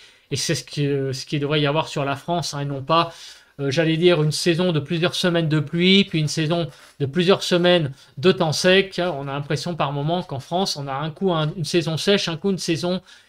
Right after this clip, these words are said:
des pluies, euh, ce qui n'est pas tout à fait notre climat. Voilà,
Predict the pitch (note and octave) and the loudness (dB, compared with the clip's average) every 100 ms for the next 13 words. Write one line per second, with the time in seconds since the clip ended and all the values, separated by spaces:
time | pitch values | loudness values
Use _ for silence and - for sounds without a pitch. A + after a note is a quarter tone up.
0 | - D3 F#3 F3+ F#3 G#3+ A#3 - D3+ D3+ | -2 2 4 4 6 6 6 2 -2 -2
1 | - D#3 D#3 G3 G3 F3+ E3+ A3 G#3 - | -2 0 2 0 0 0 0 2 2 0
2 | - F3 B2+ - D3 A#2 | -4 -6 -6 -10 -8 -8